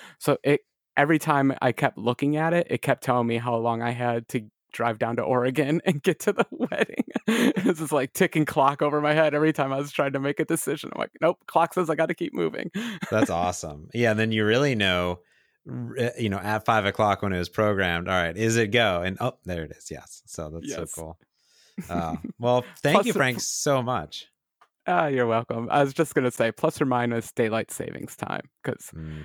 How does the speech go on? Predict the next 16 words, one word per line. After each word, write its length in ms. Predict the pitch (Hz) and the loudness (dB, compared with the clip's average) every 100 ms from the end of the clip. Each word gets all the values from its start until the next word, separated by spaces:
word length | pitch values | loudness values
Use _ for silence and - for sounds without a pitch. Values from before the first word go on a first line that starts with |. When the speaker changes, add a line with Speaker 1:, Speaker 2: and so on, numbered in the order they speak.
| - - | -8 -2
Speaker 1:
again, 400 | 123 131 110 - 143 123 | 2 2 0 -6 -16 -4
dates 280 | 123 139 - | -2 0 0
are 120 | 214 | 2
hard. 420 | 156 58 57 - - | 2 2 0 -4 -2
Well, 200 | 170 165 - | 0 0 0
you're 140 | 156 135 | 2 4
welcome. 400 | 117 - 117 120 | 2 2 -2 0
I'm 160 | 117 120 | 0 2
glad 240 | 113 117 | 2 2
you 200 | 117 117 | 0 2
appreciated 760 | 117 - 107 - 107 107 104 101 | 0 0 -2 -2 0 2 0 0
my 220 | 117 110 | 0 2
little 380 | 110 110 110 113 - | 2 2 2 -2 -2
cartoon 440 | 117 107 113 107 | 0 0 2 2
drawing 580 | 107 110 - 50 - 131 - | 2 2 2 0 -2 -6 -10
gift. 420 | - - - - | -6 -6 -6 -14